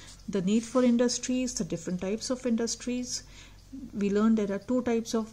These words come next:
uh, on the basis of raw material use, there are two types of industries, mineral-based and agro-based.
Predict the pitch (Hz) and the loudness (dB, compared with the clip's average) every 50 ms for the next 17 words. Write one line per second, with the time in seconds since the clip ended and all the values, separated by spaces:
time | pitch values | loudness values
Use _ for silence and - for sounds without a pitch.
0 | - - 208 214 - - - - - - 202 196 202 196 185 208 226 226 277 262 | -10 -8 -8 -8 -8 -12 -14 -10 -4 -2 0 2 2 4 4 4 4 4 2 2
1 | 233 262 262 247 247 - 240 226 226 226 226 226 233 233 226 226 226 220 220 220 | 2 2 2 2 0 0 0 2 4 4 4 4 2 2 2 2 2 2 2 2
2 | 220 277 349 415 - - 208 190 185 180 - - 202 202 208 208 214 202 202 196 | 2 0 -2 -4 -4 -4 -4 -4 -4 -4 -4 0 0 0 0 0 -2 -4 -4 -4
3 | - - 208 - - 196 190 202 196 190 - - - 254 294 311 - - - 190 | -6 -6 -6 -4 -4 -4 -4 -4 -4 -6 -6 -4 -2 -2 -2 -2 -4 -4 -2 0
4 | 190 196 220 247 247 226 240 240 240 240 - - 233 240 262 330 427 508 - - | 0 2 2 2 2 0 0 0 0 0 -2 0 0 2 2 0 -2 -4 -10 -18
5 | - - - - - - - 190 170 160 - - - - 214 - - - - - | -20 -20 -20 -20 -12 -6 -2 -2 -2 -2 -2 -6 -8 -10 -10 -10 -6 -4 -4 -4
6 | - - | -4 -6